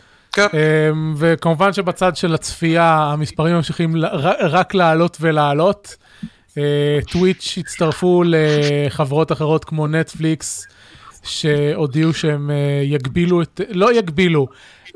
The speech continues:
Speaker 2: בניגוד לנטפליקס, אה, כל מה שטוויץ' אמרו שהם יעשו באירופה לפחות, זה לשנות את ברירת מחדל של הנגן,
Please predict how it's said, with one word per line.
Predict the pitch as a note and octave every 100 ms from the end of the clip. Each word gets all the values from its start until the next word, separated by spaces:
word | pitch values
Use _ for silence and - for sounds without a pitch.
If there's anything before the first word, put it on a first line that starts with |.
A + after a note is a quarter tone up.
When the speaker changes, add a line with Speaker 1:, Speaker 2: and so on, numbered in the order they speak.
| D#3+ D#3+
Speaker 2:
בניגוד | A3 G3 G3+ G#3+ B3+
לנטפליקס, | B3+ A#3+ A3+ - A3+ - G#3+
אה, | G3 F3 E3+
כל | G3
מה | G#3
שטוויץ' | G3 - F3 F#3+ -
אמרו | E3 D#3+
שהם | E3+ F#3+ D#3+
יעשו | D3 - - G3
באירופה | D#3 D3 C#3+ D#3+ G#3
לפחות, | G3+ - - G#3+ A3 - - - - - -
זה | D3+ A#2+ A#2 D#3 D3+ D3 D3
לשנות | D3+ - D#3+ F3+ -
את | E3
ברירת | D#3+ E3
מחדל | F3+ D#3 D#3+ E3
של | F#3+ E3
הנגן, | C3+ C3 D3+ A#3+